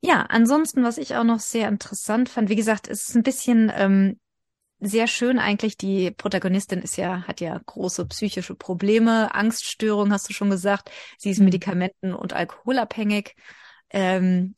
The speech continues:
Speaker 1: und genau wie sie a-, auch, haben die anderen eigentlich auch alle so eine gewisse,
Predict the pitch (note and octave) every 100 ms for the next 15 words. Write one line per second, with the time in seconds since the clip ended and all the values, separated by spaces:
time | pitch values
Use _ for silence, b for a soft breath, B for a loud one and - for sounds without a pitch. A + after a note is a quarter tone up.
0 | - G#3+ - G3+ G3 A3 A3+ A3+ - F#3+
1 | F#3+ F#3 - - - G3 A3 A3 F#3 F3+
2 | - F#3 F#3 - F3 E3+ F3 - F3 F#3
3 | - F#3+ F#3 - F3+ F3+ F3+ G#3 - F#3+
4 | F#3